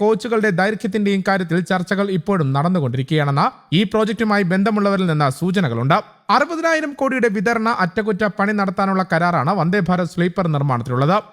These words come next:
കരാർ പ്രകാരം ഇരുപത്തിനാല് കോച്ചുകളാണ് ട്രെയിനിൽ വേണ്ടത് എന്നാണ് റെയിൽവേ നയം.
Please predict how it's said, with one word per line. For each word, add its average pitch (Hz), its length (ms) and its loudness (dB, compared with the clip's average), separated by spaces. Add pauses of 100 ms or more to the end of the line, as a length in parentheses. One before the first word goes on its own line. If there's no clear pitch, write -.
(140)
കരാർ 165 260 2
പ്രകാരം 180 340 0 (160)
ഇരുപത്തിനാല് 220 560 0
കോച്ചുകളാണ് 202 460 0 (120)
ട്രെയിനിൽ 208 420 0
വേണ്ടത് 190 280 0 (140)
എന്നാണ് 175 260 2 (160)
റെയിൽവേ 196 380 0
നയം. 160 200 2